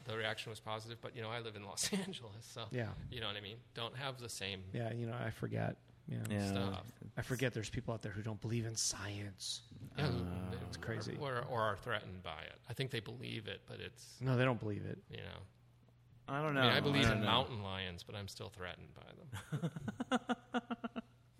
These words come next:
Speaker 1: Generally.
Speaker 3: No, but,
Speaker 1: Well,
Speaker 3: like
Speaker 1: but so to back to the, the, w-, I took off a couple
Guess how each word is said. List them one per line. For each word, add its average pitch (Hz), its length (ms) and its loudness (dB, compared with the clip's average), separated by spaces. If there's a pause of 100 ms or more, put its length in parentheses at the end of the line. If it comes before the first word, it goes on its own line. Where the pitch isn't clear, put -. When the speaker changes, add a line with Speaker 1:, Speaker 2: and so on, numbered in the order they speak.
(400)
Speaker 1:
Generally. 110 520 -4 (440)
Speaker 3:
No, 151 280 6
but, 151 160 6
Speaker 1:
Well, 185 140 12
Speaker 3:
like 180 40 8 (180)
Speaker 1:
but 220 100 -4
so 160 160 4 (140)
to 151 80 -2
back 156 260 4
to 151 140 2
the, 127 100 -2 (120)
the, 151 100 0
w-, 143 280 -8 (220)
I 131 80 0
took 131 240 -2
off 160 220 6
a 135 60 -4
couple 117 440 -4